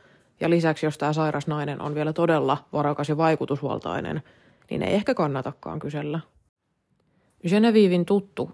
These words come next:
Nina Miller, joka yhä edelleen kasvattaa friisialaisia, kertoi, että kymmenen vuoden sisällä hän oli nähnyt Genevieven kahdesti. Siitä huolimatta Miller kertoo, että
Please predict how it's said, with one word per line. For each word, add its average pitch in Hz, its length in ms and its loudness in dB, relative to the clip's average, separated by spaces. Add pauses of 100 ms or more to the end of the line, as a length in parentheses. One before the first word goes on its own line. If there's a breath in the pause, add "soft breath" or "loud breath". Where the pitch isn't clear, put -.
Nina 175 260 -2
Miller, 170 480 -2
joka 151 260 -4
yhä 156 180 -4
edelleen 156 400 -2
kasvattaa 151 480 -8
friisialaisia, 180 840 -2 (1160)
kertoi, 175 580 -2
että 147 340 -6 (180)
kymmenen 202 380 0
vuoden 151 260 -2
sisällä 147 460 -6
hän 147 160 -6
oli 147 140 -6
nähnyt 147 300 -6
Genevieven 143 500 -4
kahdesti. 147 680 -6 (1500)
Siitä 240 300 2
huolimatta 185 840 4
Miller 175 440 2
kertoo, 151 640 2 (100)
että 147 320 -4